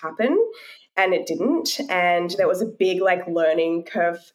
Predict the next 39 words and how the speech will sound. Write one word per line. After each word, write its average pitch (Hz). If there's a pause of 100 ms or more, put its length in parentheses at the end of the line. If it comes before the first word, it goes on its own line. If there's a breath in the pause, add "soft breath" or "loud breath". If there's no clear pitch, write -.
for 226
me 202
<laughs> -
around 190
control 208
and, 214
like, 185 (320 loud breath)
you 220
know, 196
wanting 202
things 190
to 226
happen 190
in 180
a 180
certain 180
way, 196
um, 175
and 175
learning 180
to 202
kind 185
of 180
surrender 175
to -
that. 175
And -
I 175
think 180
we 190
were 180
due 196 (140)
to 175 (680)
actually 196
start 175
I 165
V 165
F. -
And 170